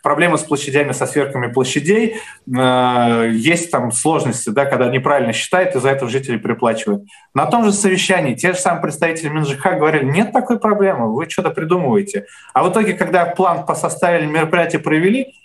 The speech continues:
оказалось, что двадцать процентов Уфы, двадцать процентов жилых домов Уфы, оказывается, эти проблемы есть. Одна пятая. И там, я уж не помню, статистика, там, за счёт вот этих, э, к-, исправлений платежей жителям удалось там меньше заплатить, по-моему, там тридцать пять миллионов рублей, что ли.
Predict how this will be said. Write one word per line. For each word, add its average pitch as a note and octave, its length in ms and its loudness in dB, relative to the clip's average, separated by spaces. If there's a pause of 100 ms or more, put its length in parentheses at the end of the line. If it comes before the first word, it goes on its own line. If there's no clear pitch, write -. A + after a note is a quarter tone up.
оказалось, F3 460 0
что D3 120 -8
двадцать E3 440 0
процентов E3 540 -4
Уфы, B3+ 460 -2
двадцать D#3+ 360 0
процентов C#3 440 -2
жилых C3+ 240 2
домов C3 300 0
Уфы, B2+ 200 -2
оказывается, A2+ 360 0
эти D#3 80 -6
проблемы D3+ 420 0
есть. G#2 360 -6 (440)
Одна C#3 260 2
пятая. E3+ 520 0 (400)
И C3 80 2
там, E3 220 2
я D#3+ 120 4
уж D#3+ 140 -4
не E3 80 -4
помню, D3+ 240 0
статистика, C#3+ 640 -2
там, A#2 260 -2 (220)
за C#3+ 140 2
счёт D#3+ 200 0
вот C#3+ 140 0
этих, D#3 400 0
э, C3 520 2 (300)
к-, F3 160 0 (280)
исправлений F3 720 0
платежей D#3+ 680 0 (180)
жителям D#3+ 480 0
удалось D3+ 380 2
там C#3 180 -2
меньше D#3+ 220 0
заплатить, C#3 520 0
по-моему, C#3+ 240 0
там A2+ 180 -2
тридцать D3 280 -2
пять C#3 220 0
миллионов A#2 340 -2
рублей, A2 260 -2
что A#2 220 -6
ли. G#2+ 120 -2